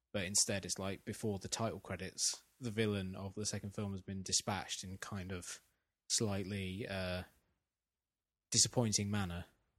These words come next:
And they, it, it actually, that kind of reminds me a little bit of, uh, Revenge of the Sith, to go back to a Star Wars thing, 'cause obviously, second film, they introduce Count Dooku, make him out to be this really important, big badass, and then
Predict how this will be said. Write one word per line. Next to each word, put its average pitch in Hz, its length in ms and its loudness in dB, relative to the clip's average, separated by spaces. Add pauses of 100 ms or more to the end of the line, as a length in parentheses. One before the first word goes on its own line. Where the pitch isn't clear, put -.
(800)
And 95 320 0 (160)
they, 98 380 2 (340)
it, 147 200 6
it 143 120 4
actually, 139 280 4
that 104 160 0
kind 113 160 2
of 107 60 4
reminds 104 280 4
me 104 60 4
a 101 40 4
little 104 180 4
bit 101 140 0
of, 95 260 -2
uh, 98 220 0 (380)
Revenge 107 300 2
of 95 60 -2
the 95 60 0
Sith, - 480 6 (120)
to 101 100 -2
go 101 140 4
back 90 200 -2
to - 100 -4
a 95 60 0
Star 95 300 4
Wars 90 180 2
thing, 90 160 -2
'cause - 140 -2
obviously, 92 480 0 (340)
second 101 360 4
film, 92 260 0
they 95 100 0
introduce 95 320 0
Count 98 340 -2
Dooku, 98 480 0
make 95 220 -2
him 95 60 0
out 90 120 -4
to - 80 -6
be 101 100 0
this 98 260 -2
really 95 420 0 (760)
important, 101 600 0 (100)
big 95 300 2
badass, 92 560 0
and 95 160 -2
then 92 300 -2